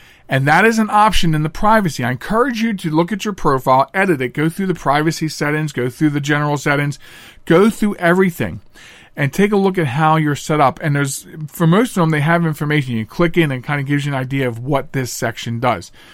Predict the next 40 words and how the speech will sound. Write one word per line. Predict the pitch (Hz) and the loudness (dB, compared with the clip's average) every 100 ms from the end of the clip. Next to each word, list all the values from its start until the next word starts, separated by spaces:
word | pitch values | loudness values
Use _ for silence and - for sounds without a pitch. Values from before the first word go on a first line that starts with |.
| - - | -20 -6
what | 131 143 - | -2 0 -2
this | 139 - | -6 -6
item | 143 127 120 117 | -4 -4 -4 -2
does. | 120 76 - - _ _ _ _ _ _ _ - | -2 -2 -10 -20 _ _ _ _ _ _ _ -2
And | 143 | 0
I | 143 | 0
encourage | 139 175 180 202 156 | 0 2 2 2 0
you | 151 | 0
to | 143 | 0
look | 139 | -2
at | 135 | -2
that. | 160 160 135 - | 0 2 2 -2
And | 151 143 | -6 -4
then | 139 | -2
the | 139 | -2
other | 170 262 | -2 -2
thing | 196 | -6
I | 143 | -4
have | 135 156 | -4 -4
to | 135 | -2
look | 170 175 | -2 -2
at, | 120 117 | -4 -4
and | 123 | -4
I | 123 | -6
encourage | 117 139 143 135 | -4 -4 -4 -4
you | |
to | 127 | -8
do | 123 123 | -8 -4
that | 127 220 | 0 0
as | 190 120 | 0 -4
well, | 113 107 - - - _ | -8 -10 -14 -20 -20 _
is | 240 | -2
I | 269 | 0
have | 302 | 2
to | |
look | 226 220 190 | 2 2 2
at | 147 | 0
the | 131 | 0
apps | 127 135 - | 2 0 -2
that | 120 120 | -4 -4